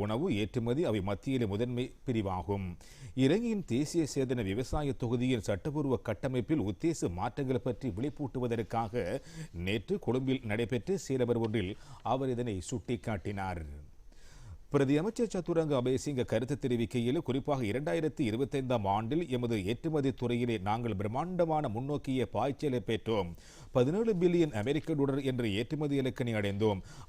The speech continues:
அந்த ஏற்றுமதியில் விவசாய ஏற்றுமதிக்கான மிகச்சிறந்த போக்கு நிலவுகிறது என நாம் உணர்ந்தோம். எமது விவசாய ஏற்றுமதி துறையின்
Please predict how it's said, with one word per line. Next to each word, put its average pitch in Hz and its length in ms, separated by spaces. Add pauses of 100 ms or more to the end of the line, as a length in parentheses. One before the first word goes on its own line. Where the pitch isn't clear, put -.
அந்த 139 100 (140)
ஏற்றுமதியில் 202 460
விவசாய 160 480
ஏற்றுமதிக்கான 139 600
மிகச்சிறந்த 143 520 (100)
போக்கு 131 280
நிலவுகிறது 117 500 (120)
என 156 180
நாம் 143 260
உணர்ந்தோம். 104 480 (440)
எமது 120 240
விவசாய 127 580
ஏற்றுமதி 123 360 (100)
துறையின் 131 300